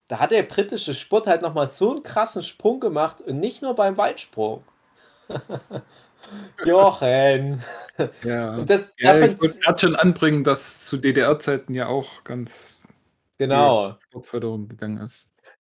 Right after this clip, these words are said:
Speaker 1: Genau. Ähm, ja, und da ist halt echt viel,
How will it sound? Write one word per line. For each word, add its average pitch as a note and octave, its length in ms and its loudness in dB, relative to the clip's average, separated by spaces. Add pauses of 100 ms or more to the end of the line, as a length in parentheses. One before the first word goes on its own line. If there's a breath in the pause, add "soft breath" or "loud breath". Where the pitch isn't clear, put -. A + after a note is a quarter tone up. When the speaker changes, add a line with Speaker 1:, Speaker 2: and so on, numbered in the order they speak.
(240)
Speaker 1:
Genau. C3 520 0 (840 soft breath)
Ähm, D3 640 6
ja, A3+ 240 6
und E3+ 140 4
da D3+ 80 6
ist F#3+ 180 2
halt G#3+ 220 4
echt - 420 -2 (760)
viel, A3+ 560 -2